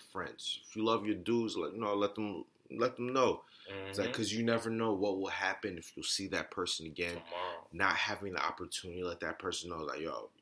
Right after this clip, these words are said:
Speaker 1: you
Speaker 2: It's
Speaker 1: know,
Speaker 2: not promise.
Speaker 1: you know, it's not promise. Like, yo, you're my dog. So,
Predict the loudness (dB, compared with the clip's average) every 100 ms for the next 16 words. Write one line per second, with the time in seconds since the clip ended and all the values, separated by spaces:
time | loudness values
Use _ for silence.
0 | _ _ _ -12 -6 -4 -6 -8 -4 -4
1 | -4 -8 -18 -12 -8 -6 -4 0 2 2
2 | 0 -4 -2 -6 -4 -4 -2 -2 -2 -2
3 | 2 4 4 2 -4 _ -20 _ _ _
4 | _ _ _ _ _ _ _ _ -12 -6
5 | -4 -4